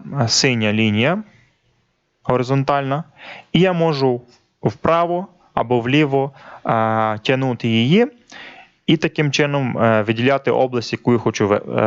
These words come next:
обрізати. Наприклад, я хочу обрізати з початку, ось так я туди вліво тягну, е, мишкою,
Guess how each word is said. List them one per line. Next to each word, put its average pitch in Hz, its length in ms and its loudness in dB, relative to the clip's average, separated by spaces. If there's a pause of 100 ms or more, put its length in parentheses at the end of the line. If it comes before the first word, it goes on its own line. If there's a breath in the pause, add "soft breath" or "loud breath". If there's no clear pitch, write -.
(140)
обрізати. 104 480 -2
Наприклад, 127 380 -2
я 139 60 0
хочу 135 280 0
обрізати 113 560 0
з 104 160 0
початку, 113 580 -2
ось 107 140 -2
так 98 260 -4
я 101 80 -4
туди 110 300 -2
вліво 107 500 0
тягну, 113 420 -2 (440)
е, 104 260 0 (420)
мишкою, 117 640 0